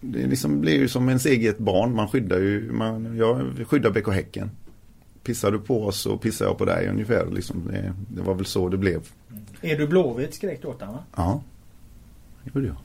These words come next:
Speaker 2: Du har inte sökt sportchefsjobbet i Blåvitt, va?
Speaker 1: <laughs> Nej. Nej, de vill nog inte ha en sextioåring på plats där. <laughs>
Speaker 2: Men hur är det att gå in i en säsong där Häcken ju ses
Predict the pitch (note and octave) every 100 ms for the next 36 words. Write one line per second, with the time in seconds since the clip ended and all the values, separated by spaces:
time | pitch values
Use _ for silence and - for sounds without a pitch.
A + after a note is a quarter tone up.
0 | - C#3+ C#3 B2 F3 C3 - - - A#2
1 | - G#2+ A2 C#3 D#3+ A2 G2 A#2+ - G#2+
2 | E3+ - D#3 C#3 - - - - - -
3 | - - G#2 C3 B2+ - - - - -
4 | - - G1+ G#1 - A2 G#2 G2+ G2+ G2
5 | G2+ F#2+ F2 F#2+ F#2 - G2+ - F2+ E2
6 | F2 F2 F#2+ F2 F2 - F2 - - D#2+
7 | D2 - - - - - - - - -
8 | - - - - - - E3+ F3+ F#3+ F3
9 | D#3+ E3+ G3+ B3 G#3 E3+ E3 D#3+ D3+ F3+
10 | E3 - D3 A#2+ B2 B2+ D#3 C#3 B2+ C#3+
11 | - - - B2+ B2 B2+ B2+ B2 G#2 -
12 | D3+ A2+ - - -